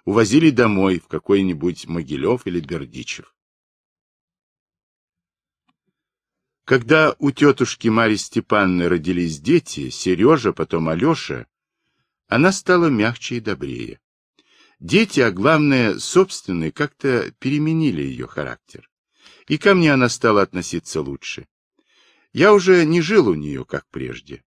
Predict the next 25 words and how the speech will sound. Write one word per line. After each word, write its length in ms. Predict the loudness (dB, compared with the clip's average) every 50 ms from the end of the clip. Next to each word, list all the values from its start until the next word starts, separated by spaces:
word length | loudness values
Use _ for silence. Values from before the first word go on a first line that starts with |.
| _ _ _ _ _ _ _ _ _ _
Но 400 | _ -8 -4 0 2 2 2 2
иногда 480 | 0 0 -2 -2 -4 -2 0 0 0 0
всё-таки, 500 | -2 -4 -4 -4 -4 -4 _ _ -12 -10
когда 360 | -8 -10 -10 -8 -8 -8 -8
было 260 | -8 -8 -10 -10 -10
трудно, 640 | -12 -10 -6 -4 -4 -4 -4 -4 -4 -4 -4 -6 -8 _ _
поселялся 680 | -10 -8 -6 -8 -6 -4 -2 -2 -2 -2 -6 -10 -12 -10
у 20 |
неё 260 | -8 -8 -8 -10 -10
в 80 | -12 -16
доме 480 | -6 -4 -2 -2 -2 -4 -6 -8 -10 -12 _
на 180 | -8 -8 -8 -8
время. 480 | -10 -14 -14 -14 -14 -14 -16 -20 _ _ _ _ _ _ _ _ _ _ _ _ _ _ _ _ _ _ _ _ _ _ _
Моё 240 | 0 2 4 4 6
место 680 | 6 4 4 2 0 0 2 4 4 4 2 0 -2 _
заняла 600 | -6 -2 0 0 0 0 0 0 0 0 0 -2
Кинка, 720 | -6 _ -6 -4 -4 -4 -4 -6 -10 -14 -16 -16 -16 -20 _ _
дочь 440 | -16 -4 0 0 0 0 -2 -6 -8
Лидии 240 | -8 -8 -8 -8 -12
Степановны, 640 | -14 -10 -12 -12 -8 -8 -8 -8 -8 -10 -14 -14
которая 520 | -14 -16 -14 -10 -8 -6 -6 -6 -6 -8 -10 _ _ _ _ _ _ _ _ _ _ _
умерла 460 | -8 -6 -4 -2 -2 -2 -2 -4 -6
к 80 | -10
тому 260 | _ -16 -16 -16 -16 -16
времени. 460 | -16 -16 -16 -16 -18 -20 -20 _